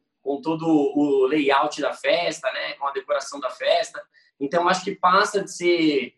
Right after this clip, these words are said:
simplesmente só um serviço de bar,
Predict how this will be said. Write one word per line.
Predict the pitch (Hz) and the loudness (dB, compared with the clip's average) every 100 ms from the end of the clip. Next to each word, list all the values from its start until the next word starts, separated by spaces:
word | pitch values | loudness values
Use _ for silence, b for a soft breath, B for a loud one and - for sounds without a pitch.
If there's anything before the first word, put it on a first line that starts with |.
| - | -16
simplesmente | - 180 175 160 139 165 180 170 | -8 -8 -2 0 0 0 -2 -2
só | - 170 | -2 -2
um | 165 | 0
serviço | 165 143 156 156 | 2 4 4 2
de | 147 | -4
bar, | 127 120 147 196 - | 2 4 6 4 -4